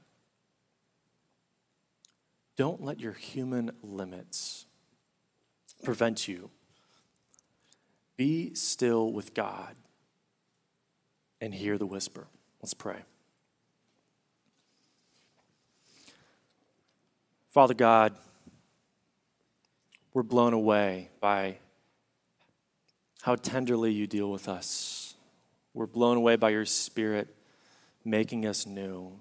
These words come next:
In fact, every day is new. Today is new. This hour is new. We thank you for making things new in our life. You're doing it now. You'll continue to do so. I mentioned at the beginning, I don't know what anybody's bringing into church today.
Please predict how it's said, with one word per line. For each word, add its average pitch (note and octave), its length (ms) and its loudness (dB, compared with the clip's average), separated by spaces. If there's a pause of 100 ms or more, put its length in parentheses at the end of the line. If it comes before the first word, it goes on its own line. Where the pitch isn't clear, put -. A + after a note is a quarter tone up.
(140)
In - 60 -20
fact, G#2+ 380 -4
every A#2+ 420 4
day G#2 400 0
is F#2+ 140 -8
new. F#2 260 -10
Today A#2+ 500 0
is G2 140 -4
new. F2 380 -16 (420)
This - 220 -4
hour A2 320 6
is F#2+ 160 -6
new. F2 420 -18
We A2 140 -4
thank A#2+ 360 -4
you A2+ 80 -4
for G2+ 240 -8 (300)
making B2+ 480 0
things G#2+ 320 -4
new G#2 520 -2
in G2+ 100 -12
our F#2 220 -12
life. - 480 -18 (280)
You're A#2 100 0
doing B2+ 300 4
it B2+ 80 0
now. B2 460 6
You'll A#2+ 140 -2
continue A2+ 480 -6
to G#2 80 -4
do G#2+ 220 -4
so. - 340 -12 (1300)
I - 80 -4
mentioned G#2+ 320 -2
at - 60 -20
the A2+ 80 -6
beginning, A2+ 500 0 (440)
I - 160 8
don't C#3+ 160 -2
know A#2 300 4
what A2 200 4
anybody's G#2+ 440 0
bringing G#2 380 -6
into G2 320 -6
church - 420 -8
today. - 560 -14